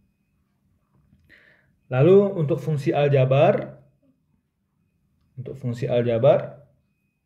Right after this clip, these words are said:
kita lihat kalau ada integral D U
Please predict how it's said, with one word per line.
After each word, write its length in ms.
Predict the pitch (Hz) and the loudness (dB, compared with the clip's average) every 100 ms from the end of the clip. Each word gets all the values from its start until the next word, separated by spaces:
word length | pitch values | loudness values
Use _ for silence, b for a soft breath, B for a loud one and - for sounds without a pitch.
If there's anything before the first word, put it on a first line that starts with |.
| _ _ _ _ _ _ | _ _ _ _ _ _
kita 160 | - 117 | -8 -6
lihat 280 | 113 147 - - - - _ | 0 2 0 -4 -14 -18 _
kalau 320 | - 127 131 135 | -2 0 2 2
ada 320 | 170 185 185 | 2 2 0
integral 480 | 147 143 135 139 135 | -2 -2 2 2 4
D 240 | 160 175 | 2 2
U 400 | 151 143 143 143 | 0 0 -2 -4